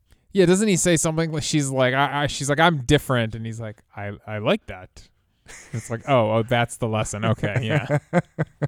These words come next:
Speaker 2: It's okay to be different.
Speaker 1: Yeah. I guess, I mean, when you're, he's literally admits that he was gearing it towards kids.
Speaker 2: Yeah.
Speaker 1: So I do not think he put a lot of effort into hiding some of those, m-,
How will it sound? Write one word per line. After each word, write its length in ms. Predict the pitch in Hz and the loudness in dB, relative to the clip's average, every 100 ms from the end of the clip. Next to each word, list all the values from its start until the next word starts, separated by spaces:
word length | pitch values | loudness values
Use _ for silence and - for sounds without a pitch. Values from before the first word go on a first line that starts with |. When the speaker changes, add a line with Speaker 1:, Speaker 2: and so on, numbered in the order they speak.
| _ - 151 _ 160 156 151 - - | _ -8 -8 _ -20 -20 -20 -20 -14
Speaker 2:
It's 160 | 135 - | -10 -4
okay 380 | - - 139 127 | -6 -4 -6 -4
to 80 | 92 | -6
be 160 | 92 - | -10 -8
different. 500 | 151 - - - - _ _ - _ _ _ _ _ _ _ _ _ | -8 -8 -14 -18 -20 _ _ -20 _ _ _ _ _ _ _ _ _
Speaker 1:
Yeah. 840 | 156 165 175 175 170 165 156 156 - - - - - - _ _ - | -6 -2 0 2 2 2 0 -4 -8 -16 -20 -20 -20 -20 _ _ -4
I 60 | 151 | 2
guess, 380 | 185 - - - | 2 0 -8 -2
I 100 | 139 | 2
mean, 120 | 175 | 4
when 100 | 185 | 4
you're, 120 | 185 | 4
he's 680 | 156 135 143 165 180 165 143 | 2 -4 -4 0 -2 -4 -4
literally 560 | 143 180 226 208 196 | -2 4 4 4 4
admits 320 | 175 160 160 - | 2 4 2 2
that 100 | 131 | 2
he 100 | 139 | 2
was 120 | 123 | 2
gearing 280 | 127 127 117 | 2 2 0
it 100 | 110 | 0
towards 200 | 113 - | -2 -2
kids. 380 | - 101 - | -6 -6 -6
Speaker 2:
Yeah. 60 | 151 | -2
Speaker 1:
So 200 | 143 139 | 0 0
I 120 | 131 | -2
do 160 | 139 143 | -4 -2
not 240 | 160 156 | 0 0
think 160 | - 143 | -2 -2
he 100 | 143 | -4
put 240 | - 143 | 0 0
a 60 | 131 | 2
lot 180 | 123 120 | 2 0
of 60 | - | -2
effort 300 | 117 120 113 | -6 -2 -2
into 500 | 110 107 113 107 104 _ _ _ _ _ _ - | -4 -4 -4 -4 -8 _ _ _ _ _ _ -16
hiding 420 | - - 139 123 | -10 -2 0 0
some 220 | 110 127 117 | -2 -2 0
of 60 | |
those, 220 | 113 110 | 0 -2
m-, 240 | 110 120 | -4 -8